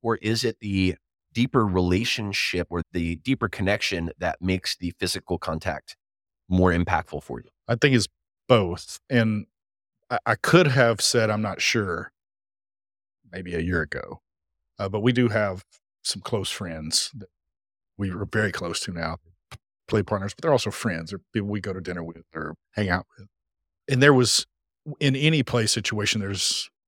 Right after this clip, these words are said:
Speaker 2: if, if it's a good connection, you're gonna have that N R E. But that can start to slowly fade if you're around that person long enough. It happens in a marriage. You know, what you felt with her is not the same now. It's
Speaker 1: Mm-hmm.
Speaker 2: deeper, maybe, but not newer,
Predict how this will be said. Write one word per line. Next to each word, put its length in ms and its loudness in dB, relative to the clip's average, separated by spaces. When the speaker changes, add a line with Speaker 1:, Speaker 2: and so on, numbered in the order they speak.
Speaker 2:
if, 180 -8
if 160 -6
it's 100 -8
a 40 -6
good 200 2
connection, 360 -2
you're 80 -8
gonna 140 -6
have 160 -4
that 140 -6
N 160 -12
R 160 -6
E. 300 -10
But 160 -8
that 180 2
can 320 0
start 360 -4
to 100 -12
slowly 440 -4
fade 680 -8
if 200 -4
you're 260 -4
around 300 0
that 160 -6
person 280 -6
long 140 -2
enough. 160 -4
It 100 -4
happens 320 0
in 60 0
a 40 -2
marriage. 520 -4
You 100 -6
know, 120 -8
what 140 0
you 120 2
felt 400 0
with 260 -6
her 380 2
is 140 -6
not 380 0
the 100 -6
same 420 -2
now. 500 -8
It's 120 -6
Speaker 1:
Mm-hmm. 100 -10
Speaker 2:
deeper, 680 -2
maybe, 500 -8
but 140 -10
not 300 0
newer, 520 -4